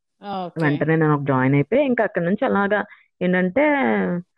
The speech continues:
Speaker 2: ఆమ్, ఏ, టూ థౌజండ్ థర్టీన్ లో అనుకుంటా, టూ థౌజండ్ థర్టీన్ లో ఫస్ట్ పాప పుట్టింది.
Speaker 1: ఓకే.
Speaker 2: ఆ, ఫస్ట్ పాప పుట్టింది. తర్వాత టూ థౌజండ్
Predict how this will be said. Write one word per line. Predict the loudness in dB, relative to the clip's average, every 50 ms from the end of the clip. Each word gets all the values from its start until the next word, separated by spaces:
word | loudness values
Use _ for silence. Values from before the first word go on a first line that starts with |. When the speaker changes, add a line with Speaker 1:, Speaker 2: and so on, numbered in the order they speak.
| _ _ _ _ _ -6 -4
Speaker 2:
ఆమ్, | -2 0 0 0 -2 -2 -2 -4 -4 -4 -4 -2 -2
ఏ, | 0 0 2 2 2 2 2 2 2 0 0 -2 -2 -4 _ _ 0
టూ | 2 2 2
థౌజండ్ | 2 2 2 2 2 0 0 2 2 0 -2 -2 _ -8
థర్టీన్ | -8 -8 -6 -6 -4 -2 -2 -2
లో | -2
అనుకుంటా, | -2 -4 -6 -8 -10 -12 -12 -10 -10 -10 -10
టూ | -8 -8 -6
థౌజండ్ | -4 -4 -4 -4 -6
థర్టీన్ | -6 -6 -6 -6 -6
లో | -6 -6 -6
ఫస్ట్ | -8 -6 -6 -8
పాప | -6 -6 -8
పుట్టింది. | -10 -10 -8 -8 -8 -6 -6 -8 -8 _ _ _ _ _ _ _ _ _ _ _ _ _ _ _ _ _ _ _ _ _ _ _ -8 -6 -4 -4
Speaker 1:
ఓకే. | -6 -6 -6 -4 -2
Speaker 2:
ఆ, | -2 0 -2 -2
ఫస్ట్ | -2 -2 -4 -4 -4 -6 -6 -4
పాప | -4 -4 -4 -4
పుట్టింది. | -6 -6 -4 -4 -2 -2 -2 0
తర్వాత | 0 0 0 0 0 0 -2 0 0 -2
టూ | -2 0 -2 0
థౌజండ్ | 2 2 0 0 0 -2 -2 -2 -2 -4 -6